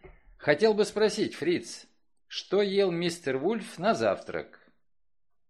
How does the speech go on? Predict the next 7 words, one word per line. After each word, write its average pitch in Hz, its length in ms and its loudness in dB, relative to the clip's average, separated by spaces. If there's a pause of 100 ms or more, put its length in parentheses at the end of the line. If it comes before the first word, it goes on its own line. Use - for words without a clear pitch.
Розовая 170 680 4
добродушная 151 680 2
физиономия 135 680 2
Фрица 170 480 -4
повернулась 127 640 0
ко 120 140 2
мне, 151 460 -2